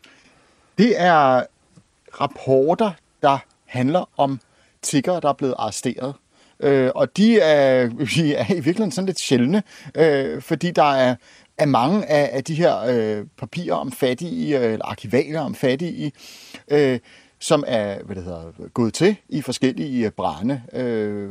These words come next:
København er jo brændt, øh, adskillige gange, og, øh, formentlig så, så er faktisk de fleste af de her papirer om, om tiggere, de er, er brændt i, under Københavns bombardement i, i atten hundrede og syv. Men der er altså bevaret nogen, øh, fra sytten hundrede nioghalvfjerds, og de her rapporter, de fortæller om,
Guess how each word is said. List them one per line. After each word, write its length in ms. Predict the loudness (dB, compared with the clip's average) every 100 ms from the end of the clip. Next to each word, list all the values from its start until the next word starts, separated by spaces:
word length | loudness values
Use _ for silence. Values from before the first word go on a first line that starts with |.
| -14
København 380 | -12 -8 -6 -4
er 40 | -6
jo 60 |
brændt, 380 | -6 -10 -10 -12
øh, 160 | -10 -10
adskillige 400 | -8 -6 -4 -4
gange, 400 | -2 -2 -4 -6
og, 300 | 0 0 0 -4 -20 -10
øh, 420 | -4 -2 -4 -6 -10 -14 -8
formentlig 420 | -4 -4 -4 0
så, 260 | 2 2 0
så 140 | 0 0
er 120 | 2
faktisk 300 | 0 -2 -4
de 100 | -8
fleste 420 | -4 -6 -4 -6
af 80 | -6
de 100 | -6
her 120 | -6
papirer 400 | -8 -10 -8 -8
om, 180 | -8 -10 -10
om 100 | -10
tiggere, 340 | -6 -4 -4
de 260 | -2 -6 -4
er, 240 | -4 -4 -8
er 60 |
brændt 360 | -10 -10 -12 -12
i, 340 | -4 -4 -4 -10 -10
under 200 | -4 -4
Københavns 400 | -4 -8 -8 -10
bombardement 520 | -8 -4 -4 -6 -10 -10
i, 260 | -8 -8 -10
i 220 | -10 -10 -10
atten 200 | -8 -8
hundrede 180 | -8
og 20 | -8
syv. 320 | -6 -8 -8 -20 -8 0
Men 80 |
der 60 | 2
er 40 |
altså 140 | 2 2
bevaret 380 | 0 2 2 4
nogen, 340 | 4 4 0 -4 -20 -20 0
øh, 260 | 4 4 2
fra 140 | -2
sytten 260 | 2 2 2
hundrede 120 | 0
nioghalvfjerds, 520 | -2 -4 0 0 0 -16 -20 -8
og 140 | 0
de 80 | 4
her 140 | 4
rapporter, 560 | 4 0 -2 2 2 2
de 160 | -2 -4
fortæller 600 | -2 0 0 2 4 2
om, 200 | 2